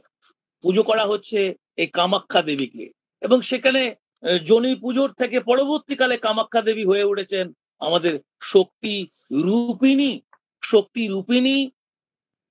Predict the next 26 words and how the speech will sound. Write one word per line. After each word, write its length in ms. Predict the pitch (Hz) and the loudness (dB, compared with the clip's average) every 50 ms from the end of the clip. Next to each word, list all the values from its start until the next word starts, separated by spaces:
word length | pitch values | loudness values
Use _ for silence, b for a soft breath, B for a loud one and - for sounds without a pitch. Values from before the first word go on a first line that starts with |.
| _ _ _ _ - | _ _ _ _ -6
একটা 400 | 147 160 - - 175 165 147 - _ _ _ | -6 -2 0 0 0 0 -2 -8 _ _ _
কামাখ্যা 460 | - - 151 170 190 185 - - 208 185 | -4 -4 0 0 -2 -2 0 0 0 2
দেবী। 480 | 165 180 190 202 233 247 247 240 254 - _ _ _ _ _ _ | 2 0 0 0 -2 -2 -2 -4 -8 -14 _ _ _ _ _ _
এবং 180 | - 185 226 233 | 0 0 2 0
সেখানে 440 | - - 240 233 254 254 254 247 - - _ - | 0 -4 -4 -2 0 0 0 -2 -4 -8 _ -12
নিঃসন্দেহে 960 | 277 - 262 - 285 - - - - 254 277 285 277 254 214 170 135 113 - _ _ _ _ _ _ _ _ _ _ | -10 -10 -8 -8 -8 -8 -6 -2 0 0 2 2 2 -2 -2 -4 -6 -10 -12 _ _ _ _ _ _ _ _ _ _
এই 120 | 160 170 | -2 -2
কামাখ্যা 500 | 147 - 180 180 185 190 - _ - 185 | -2 -2 -2 0 0 -2 -4 _ -2 0
দেব-, 280 | 165 160 160 165 170 - - | 0 0 -2 -2 -2 -6 -4
দেবীর 280 | - 151 156 160 180 180 | -4 -2 0 0 -2 -2
সঙ্গে 520 | - - - 147 156 156 139 143 135 120 - _ _ _ _ - | -4 -6 -6 -6 -6 -4 -2 -2 -4 -4 -6 _ _ _ _ -16
যুক্ত 320 | 135 143 165 139 - - 170 | -6 -6 -6 -6 -2 -2 0
হয়ে 220 | 147 147 147 139 | 0 0 0 0
আছে 380 | 135 131 135 - - 127 120 110 - _ _ _ _ _ | -2 -2 -4 -6 -6 -8 -8 -8 -12 _ _ _ _ _
তান্ত্রিক 720 | - 147 156 185 208 220 226 233 226 - 269 269 254 202 190 143 131 | -6 -4 -4 -2 -2 -2 -2 -2 -2 0 0 -2 -2 -2 -8 -12 -6
রীতি 460 | 127 139 151 - _ 226 220 226 220 208 | -6 -6 -6 -4 _ -4 -2 0 0 0
এবং 200 | 190 180 170 151 | -2 -2 -4 -2
লোকাচার। 600 | 139 135 131 - - - - - - - - - - _ _ _ _ _ _ _ _ _ _ _ _ _ _ _ _ _ _ _ _ _ _ _ | -2 -2 -2 -4 -6 -12 -12 -14 -14 -18 -18 -20 -20 _ _ _ _ _ _ _ _ _ _ _ _ _ _ _ _ _ _ _ _ _ _ _
আপনারা 220 | - 233 226 220 | -4 -2 -2 2
জানেন 300 | 196 185 196 214 214 208 | 2 0 0 0 -2 -2
মাইবং, 680 | 196 180 160 165 170 180 175 180 208 208 180 127 104 - _ _ _ _ _ _ _ _ _ | -2 0 0 0 0 0 2 2 2 0 0 -4 -10 -16 _ _ _ _ _ _ _ _ _
মাইবং 420 | 135 160 170 175 180 180 196 196 180 | -2 0 2 2 2 0 0 -2 -2
অঞ্চলে 440 | 156 160 170 175 - 190 180 180 | -6 -8 -10 -6 -4 -2 0 2
এখনো 400 | 170 156 156 - 180 185 185 175 | 0 0 -2 -4 -4 -4 -2 -4
তান্ত্রিক 640 | 143 - 147 135 135 143 131 _ 185 202 185 151 135 | -2 -2 -4 -4 -4 -6 -8 _ -6 -6 -6 -4 -6
রীতি, 360 | 131 131 - - 180 147 131 | -6 -6 -4 -4 -4 -4 -6